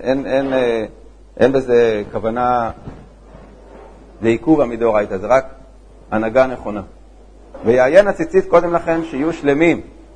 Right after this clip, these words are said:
שאם יתקלקל אחד מהם היא ברכה לבטלה". כלומר, מה,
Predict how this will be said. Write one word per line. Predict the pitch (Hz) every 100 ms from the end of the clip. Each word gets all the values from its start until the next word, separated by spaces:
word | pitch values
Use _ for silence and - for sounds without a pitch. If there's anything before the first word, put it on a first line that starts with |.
| - - -
שאם | 139 185
יתקלקל | 180 156 135 175 208
אחד | 190 190
מהם | 202 214
היא | 190
ברכה | 147 147
לבטלה". | 147 131 131 107 92
כלומר, | 120 135 113 - - - -
מה, | 117 160